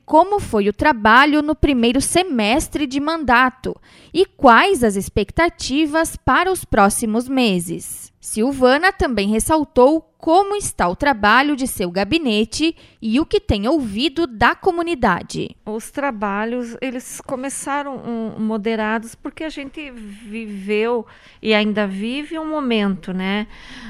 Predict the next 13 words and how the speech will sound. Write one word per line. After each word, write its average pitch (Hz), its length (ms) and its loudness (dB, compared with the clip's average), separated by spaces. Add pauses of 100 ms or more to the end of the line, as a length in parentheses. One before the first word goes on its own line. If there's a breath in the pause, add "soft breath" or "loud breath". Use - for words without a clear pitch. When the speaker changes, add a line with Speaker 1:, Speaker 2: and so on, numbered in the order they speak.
Speaker 2:
ah, 214 400 0
de 196 140 -2
pandemia, 220 1040 0
mas 226 460 -6
claro, 208 480 2
agora, 208 720 4 (180)
ah, 196 420 4 (600 loud breath)
com 226 200 2
o 226 80 4
decorrer 220 520 2
do 208 120 -2
tempo 220 400 0
está 202 640 2